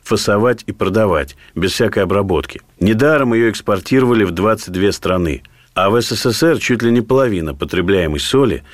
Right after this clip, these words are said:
добывалась в Донбассе, в солидарских копях. По последним данным, общая длина соляных выработок под Солидаром — около трёхсот километров. И эти объекты стали настоящей головной болью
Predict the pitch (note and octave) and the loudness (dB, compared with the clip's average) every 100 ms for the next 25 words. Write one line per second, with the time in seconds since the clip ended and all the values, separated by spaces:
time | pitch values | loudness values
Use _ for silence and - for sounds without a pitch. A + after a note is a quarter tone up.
0 | - _ G2+ G2+ B2 D#3 C#3+ G#2+ F#2+ A#2+ | -20 _ -2 0 2 2 0 -2 -2 -2
1 | G2+ E2+ C#2+ - - - E2+ F2+ A2 G2+ | 0 0 -2 -6 -10 -4 0 2 2 0
2 | - F#2 - E2 C#2+ C#2 - _ _ G#2+ | -4 -8 -2 -2 -2 -10 -14 _ _ -2
3 | D3 C#3+ F3 C#3+ C#3 C3 F3 C#3+ G2 - | 0 0 2 2 2 2 0 0 -2 -2
4 | A#2+ C3 - A2+ G#2 B2 A#2+ - G#2 A2 | -2 0 0 0 2 0 0 -2 0 0
5 | A2 - C#3 D#3+ F2+ - - E2+ D#2+ F#2+ | 0 0 2 2 0 -4 -6 -6 -4 -2
6 | G#2 F#2 D2 C2 - - C#3 C#3 B2+ A2 | 0 0 -2 -4 -8 -2 0 2 0 2
7 | C3+ - A#2+ G2+ G2+ G#2 G#2 E2+ C#2 - | -2 0 0 0 0 0 0 -2 -6 -14
8 | - - - B2+ C#3 C#3+ C3 E3+ E3 - | -20 -8 0 0 2 0 2 0 0 -4
9 | - C#3+ C3+ A#2+ A2 C3 B2+ C3+ - G#2 | -2 0 2 0 0 0 2 2 0 -2
10 | G#2 A2+ B2 A2 F2+ C#3 C#3+ D#2+ C#2 | 0 0 0 -2 0 2 2 0 -6